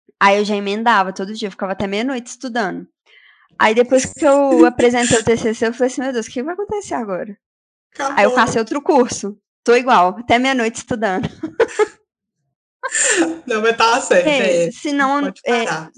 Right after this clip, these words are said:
Speaker 1: sei lá, eu, eu não consigo viver bem sem estudar, sei lá.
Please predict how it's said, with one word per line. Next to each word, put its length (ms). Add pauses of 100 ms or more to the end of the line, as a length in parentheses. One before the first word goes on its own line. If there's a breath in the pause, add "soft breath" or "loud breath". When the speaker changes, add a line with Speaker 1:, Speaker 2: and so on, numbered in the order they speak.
(200)
Speaker 1:
sei 140
lá, 260
eu, 180
eu 80
não 80
consigo 340
viver 260
bem 280 (320)
sem 120
estudar, 500
sei 160
lá. 200